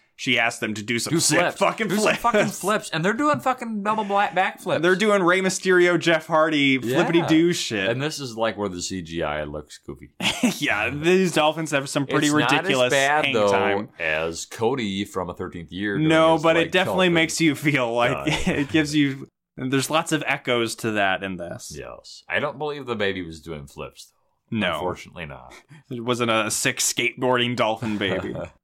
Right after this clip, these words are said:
Speaker 1: But then she, yeah, telepathically reaches out to them to ask, "Why did you return to the sea?"
Speaker 2: Yeah.
Speaker 1: And they fucking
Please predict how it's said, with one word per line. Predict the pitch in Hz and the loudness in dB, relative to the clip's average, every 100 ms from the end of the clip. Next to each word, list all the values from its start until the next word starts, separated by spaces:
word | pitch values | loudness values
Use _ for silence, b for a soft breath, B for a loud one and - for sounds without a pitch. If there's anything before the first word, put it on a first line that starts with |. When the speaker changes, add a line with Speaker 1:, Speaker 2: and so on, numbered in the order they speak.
| _ _ - | _ _ -6
Speaker 1:
But | 139 | 0
then | 170 | 0
she, | 165 170 135 | 2 2 2
yeah, | 123 104 | 2 0
telepathically | 107 170 180 180 165 156 143 | 0 -2 0 0 0 -2 -2
reaches | 135 135 131 | 0 0 0
out | 120 117 | 0 0
to | 120 | -2
them | 107 98 | -6 -4
to | - | -2
ask, | 113 101 - 117 | -2 -2 -8 -6
"Why | 139 156 | -2 -2
did | 143 131 | -2 -4
you | 127 | -4
return | 123 131 120 | -4 -4 -4
to | |
the | 107 | -2
sea?" | 104 - 113 92 82 78 87 | -4 -4 -4 -4 -6 -14 -14
Speaker 2:
Yeah. | 71 87 95 67 62 | -10 -8 -8 -10 -6
Speaker 1:
And | 127 | -2
they | 135 | -2
fucking | - 202 190 180 | -2 -4 -2 0